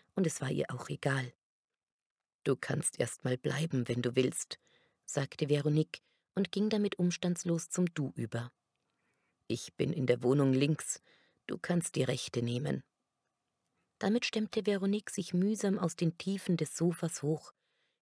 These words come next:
griff nach einer alten Gardinenstange, die an der Hauswand lehnte, und benutzte sie als Blindenstock. Lona sah ihr sprachlos nach.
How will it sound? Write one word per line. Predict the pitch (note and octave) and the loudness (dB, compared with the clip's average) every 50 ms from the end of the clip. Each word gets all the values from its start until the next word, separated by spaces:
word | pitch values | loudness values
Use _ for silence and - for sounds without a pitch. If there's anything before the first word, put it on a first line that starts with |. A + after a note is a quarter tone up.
| _ - | _ -6
griff | - A3+ - - | -6 -4 -2 -2
nach | B3 A#3+ - | -2 -2 0
einer | A3 G#3 G#3 - - | 0 0 0 2 2
alten | F3+ G3 - _ - A3+ A3 | 2 2 2 _ -2 0 2
Gardinenstange, | G#3 F#3 F3 - E3+ F3 G3 G3+ G#3+ - - - G3 G3 G#3 G#3+ A3+ B3+ B3+ _ _ - | 2 0 0 2 2 2 2 2 0 -2 -4 -2 0 0 2 2 0 0 -2 _ _ -2
die | - - | 0 0
an | C3 B2+ | 2 0
der | B2 A2+ B2 | -2 -4 -4
Hauswand | C3+ C#3 - - D3+ D3 C#3+ - | -4 -4 -4 -2 -2 -2 -2 -2
lehnte, | D3+ D3+ D#3+ D#3+ E3 - E3+ D#3+ E3+ - _ _ _ _ _ _ _ _ _ - | 0 0 0 0 0 0 0 0 0 -4 _ _ _ _ _ _ _ _ _ -4
und | G3 G3+ - - | -4 -4 -4 -4
benutzte | - F#3+ F#3 F#3 F3 - - - F#3+ E3+ | -2 0 0 0 -2 -4 -4 -4 -2 2
sie | E3 F3+ F3 - | 2 2 2 2
als | - F3 F3 - - | -2 -4 -4 -4 -4
Blindenstock. | - - C#3+ C3+ B2 - - B2 - - - C3+ - - - - _ _ _ _ _ _ _ _ _ _ _ _ _ _ _ _ _ _ _ _ _ _ _ _ _ _ _ _ - | -2 0 0 0 -2 -4 -8 -10 -8 -8 -8 -10 -12 -14 -20 -20 _ _ _ _ _ _ _ _ _ _ _ _ _ _ _ _ _ _ _ _ _ _ _ _ _ _ _ _ 2
Lona | G3 F#3 F3 D#3+ E3 E3 E3+ | 6 6 8 8 6 4 4
sah | E3 E3 D#3 | 4 2 2
ihr | - D#3+ D3+ | 2 2 0
sprachlos | - - - D3 D3 C#3+ - - D#3 D#3 D#3+ - - | -2 -4 -4 -4 -4 -4 -4 -6 -6 -6 -4 -2 0
nach. | E3 D#3 D3+ C3+ - - | 0 0 0 -2 -6 -12